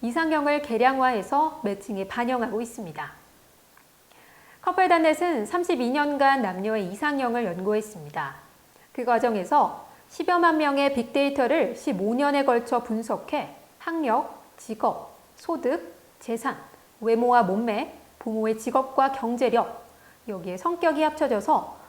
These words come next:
아홉 가지 요소가 이상형을 이룬다는 것을 밝혀냈습니다. 이상형 유전자 지도를 정리한 건데요. 이 아홉 가지 요소는 사회경제적 조건, 신체 매력, 가정 환경, 성격, 네 가지 영역으로 정리됩니다.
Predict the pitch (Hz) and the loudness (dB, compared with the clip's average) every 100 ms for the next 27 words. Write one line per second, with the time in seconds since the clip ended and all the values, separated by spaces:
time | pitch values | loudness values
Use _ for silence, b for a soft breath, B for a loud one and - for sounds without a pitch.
0 | B - 226 277 - 285 277 247 240 196 | B -4 0 0 2 2 4 2 0 0
1 | 262 311 - 208 208 262 220 208 269 220 | 2 2 0 -6 -4 -2 -2 -4 -4 -2
2 | 240 240 208 202 175 170 277 277 214 233 | -2 -2 -2 -2 -4 -4 -4 -4 -6 -6
3 | 220 214 - 147 147 135 - - _ _ | -6 -10 -14 -14 -12 -12 -14 -20 _ _
4 | _ B B B B - 247 330 320 311 | _ B B B B -10 -2 2 4 4
5 | 302 226 311 302 311 302 247 247 254 226 | 4 2 2 4 4 4 2 4 4 2
6 | 196 226 220 202 175 202 294 185 - - | 0 0 0 -2 -2 2 2 2 -4 -18
7 | - - 208 196 196 226 330 320 311 277 | -20 -16 -8 -4 -4 2 4 4 4 2
8 | 277 262 320 165 - - - 339 349 330 | 2 0 -2 -4 -12 -10 0 4 4 4
9 | 294 294 285 285 233 - 254 - - - | 2 2 2 0 -4 0 0 0 -10 -18
10 | - - 262 254 247 180 214 202 302 - | -20 -12 -10 -4 -4 0 0 2 0 -4
11 | - - 233 247 226 330 320 311 277 - | -16 -10 -6 -6 -4 -4 -2 0 -2 -4
12 | - - - - 302 294 202 233 - - | -18 -20 -20 -10 -10 -6 -6 -6 -10 -20
13 | B B - 208 226 302 302 294 220 208 | B B -10 -2 2 2 2 2 0 0
14 | 190 175 269 311 240 220 226 170 147 135 | -2 -2 -2 -4 -4 -4 -6 -8 -10 -12